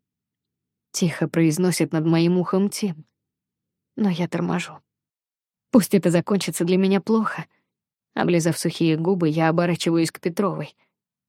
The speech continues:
Ладони Тима на моих плечах сжимаются. Только ему нечего бояться. «Я не встану перед тобой на колени. Ты просто избалованная дрянь».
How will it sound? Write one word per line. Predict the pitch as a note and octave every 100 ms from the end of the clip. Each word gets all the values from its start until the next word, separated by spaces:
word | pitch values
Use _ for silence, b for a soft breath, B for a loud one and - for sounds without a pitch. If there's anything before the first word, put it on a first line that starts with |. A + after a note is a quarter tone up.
| _ -
Ладони | A3 G3 A#3+ G#3
Тима | - B3 A#3+
на | E3+
моих | F#3 G3 -
плечах | G#3 - A#3 G3+
сжимаются. | F#3 A#3 B3 G3+ D#3+ - D#3+ _ _ _ _ _ _ _ _ -
Только | E3+ - F3
ему | F3 E3+ E3+ D#3+ D#3 -
нечего | - F#3 - -
бояться. | D#3+ D#3+ E3+ - - - _ _ _ _ _ _ _ _ _ _ -
«Я | G#3+ F#3+
не | F3
встану | - G3 E3+
перед | - D#3+ D#3+
тобой | - E3 D#3+
на | E3
колени. | F3+ E3 D#3+ D#3 - _ _ _ _ _ -
Ты | A3
просто | - G#3 F#3+ - D#3
избалованная | E3 F#3 F3+ E3+ E3+ E3+ F3
дрянь». | E3 D3+